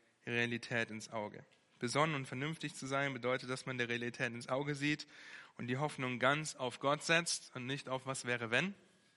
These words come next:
Ja, oder wenn doch, nur dann. Richte deine Gedanken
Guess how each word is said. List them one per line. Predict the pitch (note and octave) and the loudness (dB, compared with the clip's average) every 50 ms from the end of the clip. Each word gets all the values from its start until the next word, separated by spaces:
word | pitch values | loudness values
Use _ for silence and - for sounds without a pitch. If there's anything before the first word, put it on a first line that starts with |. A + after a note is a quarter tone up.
| _ _ _ _ _ _ - | _ _ _ _ _ _ -4
Ja, | B2+ C3+ C#3+ | 0 2 2
oder | C3 A#2+ A2+ | 2 2 2
wenn | B2 C3+ D3+ | 2 2 2
doch, | D#3 D3 - | 0 0 0
nur | - D3+ D3 C#3 | -2 -2 -2 0
dann. | B2 A#2+ B2 C3+ D#3 F#3 G#3+ - - - - - - - _ _ _ _ _ _ _ _ _ _ _ _ _ _ _ _ _ _ _ _ | 2 2 2 2 2 0 -4 -6 -10 -18 -20 -20 -20 -20 _ _ _ _ _ _ _ _ _ _ _ _ _ _ _ _ _ _ _ _
Richte | - D3 E3 - - D#3 | 2 2 4 4 2 2
deine | C#3+ C#3+ C#3+ C#3+ C#3+ C3+ C3+ - - - - _ _ _ | 4 4 4 4 4 2 0 -2 -10 -20 -20 _ _ _
Gedanken | - B2+ B2 C#3 D3 E3+ F#3 F#3+ - F#3+ G3 G3 G3+ | -4 4 8 10 10 10 10 6 0 -2 -2 -2 -2